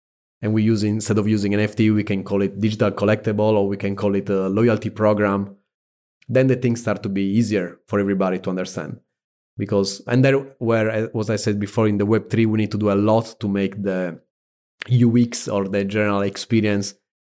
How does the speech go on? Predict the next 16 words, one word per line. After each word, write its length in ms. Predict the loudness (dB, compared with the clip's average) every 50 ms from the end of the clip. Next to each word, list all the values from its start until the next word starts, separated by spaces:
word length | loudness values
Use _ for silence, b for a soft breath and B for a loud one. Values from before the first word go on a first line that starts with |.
| _ _ _ _ _ _
easier 400 | 2 2 2 2 2 0 0 0
for 160 | -2 -2 0
everybody. 600 | 0 0 0 -2 -2 -2 -2 -2 -2 -2 -4 -4 -8 -12 _ _ _ _ _ _ _ _ _ _ _
And 220 | -2 0 2 2 2
we 80 | 2 2
can 160 | 2 0 0
see 140 | 0 0 2
already 300 | 2 2 2 2 2 0
this 260 | 0 0 0 -2 -2
is 120 | -2 -2
already 260 | 0 0 2 2 2
happening 520 | 2 2 2 0 0 0 0 -2 -4 -6 -4 -2
every, 580 | -2 0 2 2 2 4 4 2 2 0 -2 -4
you 120 | -4 -4
know, 200 | -4 -4 -4 -4
every 580 | -4 -2 -2 0 2 2 2 2 2 0 -2